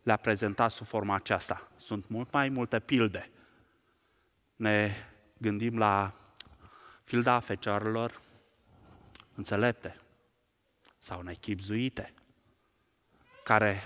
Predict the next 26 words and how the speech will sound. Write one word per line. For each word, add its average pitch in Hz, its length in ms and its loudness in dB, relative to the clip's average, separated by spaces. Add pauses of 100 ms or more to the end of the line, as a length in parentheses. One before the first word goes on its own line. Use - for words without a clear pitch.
(100)
au 98 200 -2
stat - 720 4 (420)
împreună 120 840 4 (460)
până 113 240 0
la 127 160 4
un 127 160 -2
moment 123 380 0
dat, 107 320 0 (160)
când 104 240 -10
s-a - 140 -2
auzit 107 360 0
o 113 80 2
strigare: 107 540 2 (320)
„Iată, 208 400 10
vine 208 300 8
mirele!” 180 560 8 (680)
Și - 160 -8
atunci, 175 500 2 (960)
în 117 120 -2
momentul 135 440 4
acela, 107 520 2 (480)
s-au 110 300 2
făcut 120 720 -2 (560)
așa 101 600 -2
două 113 320 2
tabere, 95 500 2